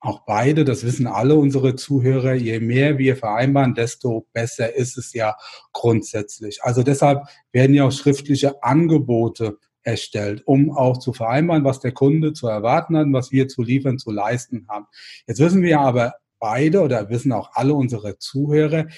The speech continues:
wir können nichts alles verschriftlichen. Das funktioniert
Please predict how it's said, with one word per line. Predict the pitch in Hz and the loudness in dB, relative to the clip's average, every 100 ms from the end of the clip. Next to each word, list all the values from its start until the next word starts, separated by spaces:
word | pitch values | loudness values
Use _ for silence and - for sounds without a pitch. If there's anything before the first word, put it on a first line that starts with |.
| - - | -20 -4
wir | 120 | -2
können | - 139 175 160 143 | 2 2 4 4 4
nichts | 131 127 127 - | 2 0 -8 -12
alles | - 117 113 - | -6 -4 -4 -6
verschriftlichen. | 117 101 - 110 - - 101 104 | -8 -8 -8 -8 -10 -14 -14 -12
Das | 107 | -12
funktioniert | - 147 135 139 123 139 156 - | -4 -2 -2 -2 2 4 2 0